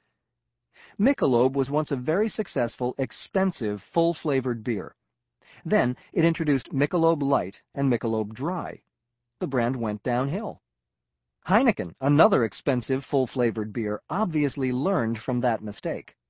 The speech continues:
Their light beer was called Amstel Light, which is doing very nicely with the brilliant differentiating idea, "Ninety-five calories never tasted so imported."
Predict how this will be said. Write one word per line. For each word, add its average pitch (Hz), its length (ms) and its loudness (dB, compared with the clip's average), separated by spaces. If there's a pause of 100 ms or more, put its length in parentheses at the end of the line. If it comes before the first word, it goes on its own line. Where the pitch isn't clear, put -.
(340)
Their 214 340 2
light 131 340 4
beer 127 200 0
was 127 160 -2
called 131 280 0 (140)
Amstel 170 600 0
Light, 87 300 -8 (320)
which 151 180 0
is 147 120 0
doing 147 280 4
very 214 260 0
nicely 208 440 0
with 117 200 -4
the 120 80 -6
brilliant 156 480 0
differentiating 147 760 2
idea, 113 440 2 (140)
"Ninety-five 165 720 4
calories 117 640 -2
never 156 360 2
tasted 147 480 -4
so 117 260 0
imported." 101 580 -6